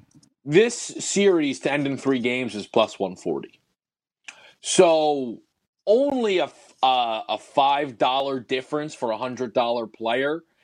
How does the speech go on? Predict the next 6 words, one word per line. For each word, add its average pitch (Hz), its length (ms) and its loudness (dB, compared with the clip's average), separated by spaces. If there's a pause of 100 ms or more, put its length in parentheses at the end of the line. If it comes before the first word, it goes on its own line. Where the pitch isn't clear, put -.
(320)
And 151 420 2 (180)
I 165 180 2
think 170 280 -2
you're 151 140 2
more, 151 540 0 (1800)
the 156 180 6